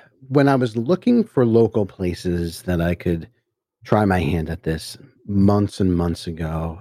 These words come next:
and I live by, very close to a couple battlefields, and I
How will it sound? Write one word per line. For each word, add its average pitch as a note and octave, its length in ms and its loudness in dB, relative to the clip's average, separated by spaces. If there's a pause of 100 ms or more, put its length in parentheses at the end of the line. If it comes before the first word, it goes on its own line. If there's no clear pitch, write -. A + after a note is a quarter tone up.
(100)
and E2 440 -4
I F2 120 0
live F2+ 200 0
by, E2+ 160 0
very F2+ 240 0
close F2 260 -4
to F2+ 80 -4
a F#2 40 -4
couple - 220 -8
battlefields, G#2+ 840 2
and F2 100 -4
I E2 160 -6